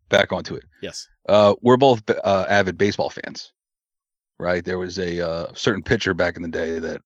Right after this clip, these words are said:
Speaker 1: uh, that had an elbow surgery named after him. And if I'm not mistaken, that injury takes about, what, three to six months to heal?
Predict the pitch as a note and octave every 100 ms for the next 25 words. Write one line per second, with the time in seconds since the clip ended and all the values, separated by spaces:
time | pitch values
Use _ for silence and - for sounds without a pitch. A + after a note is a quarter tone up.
0 | _ F2 E2+ - F2 F2 F2 E2+ G2 F2
1 | F#2 - F2 E2+ F2 A2 D3+ G#2+ D2 -
2 | - - _ _ _ _ _ _ _ _
3 | _ _ _ _ _ - G2 A#2+ B2+ A2+
4 | G#2 A#2 G#2+ F#2+ F#2 _ _ _ _ -
5 | F#2 F#2+ A2 A#2+ - _ - B2 A2+ G#2+
6 | G#2 F#2+ - A2+ A2 - - - - _
7 | _ _ _ _ _ _ _ _ _ _
8 | _ _ _ - F#2 - G2+ G#2 F#2 F#2+
9 | F2+ - - G2 G2 - G#2+ - F#2+ G2+
10 | - F#2 F#2 A2